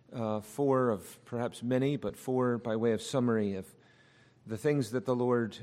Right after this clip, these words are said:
puts before us by way of, uh, recovery. But before I turn there,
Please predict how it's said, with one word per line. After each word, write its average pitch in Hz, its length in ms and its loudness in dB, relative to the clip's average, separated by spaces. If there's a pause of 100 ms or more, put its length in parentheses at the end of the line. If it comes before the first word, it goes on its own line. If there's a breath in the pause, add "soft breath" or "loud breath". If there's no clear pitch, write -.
(160)
puts - 240 -6
before 123 380 0
us - 400 -2 (120)
by 117 200 0
way 117 340 2
of, 107 500 -4 (720 soft breath)
uh, 117 140 -4
recovery. 110 580 -4
But 104 160 -12
before 170 320 -2
I 139 100 2
turn 131 280 -4
there, 95 240 -2